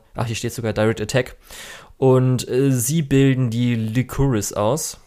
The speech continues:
Und zwar sind das dann meistens wahrscheinlich, denke ich, alle, äh, Waisenmädchen, die, ähm,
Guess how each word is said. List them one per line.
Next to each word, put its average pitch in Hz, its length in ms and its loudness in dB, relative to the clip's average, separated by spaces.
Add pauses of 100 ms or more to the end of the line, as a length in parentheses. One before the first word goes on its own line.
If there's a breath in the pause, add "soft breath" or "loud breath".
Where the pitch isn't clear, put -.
(120)
Und 123 100 -8
zwar 120 400 0
sind 120 300 -2
das 113 160 -4
dann 104 520 -2
meistens 104 600 -8
wahrscheinlich, 104 360 -8
denke 104 180 -10
ich, - 140 -14
alle, 117 260 -4 (440 loud breath)
äh, - 60 -8
Waisenmädchen, 135 1700 0 (280)
die, 120 280 -6
ähm, 113 920 -4